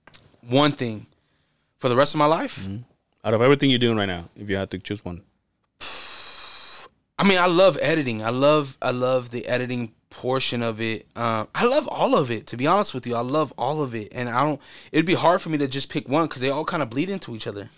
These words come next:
Speaker 2: Is it, is it, uh, is it worth doing all this? I mean, o-, obviously money takes a big priority, but is it worth doing all this and putting your stuff to the side?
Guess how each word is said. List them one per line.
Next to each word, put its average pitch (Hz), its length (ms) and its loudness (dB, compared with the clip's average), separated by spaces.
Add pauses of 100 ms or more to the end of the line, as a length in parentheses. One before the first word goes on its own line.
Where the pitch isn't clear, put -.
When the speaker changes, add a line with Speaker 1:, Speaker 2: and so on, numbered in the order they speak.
(260)
Speaker 2:
Is 131 180 2
it, 156 240 4
is 139 220 4
it, 165 160 4 (240)
uh, 120 400 4 (380)
is 127 140 0
it 156 120 4
worth 131 400 6
doing 143 240 2
all 139 140 6
this? 139 140 2
I 127 60 -2
mean, 123 180 2
o-, 127 200 2
obviously 120 380 0
money 104 260 2
takes 95 320 -4
a 95 80 -8
big 98 180 -2
priority, 95 440 -2 (500)
but 117 80 2
is 113 140 2
it 131 80 4
worth 127 260 6
doing 123 220 4
all 117 100 4
this 110 260 2
and 104 100 -6
putting 113 220 0
your 104 180 4
stuff - 580 -2
to - 80 -4
the 107 80 -4
side? 113 400 -2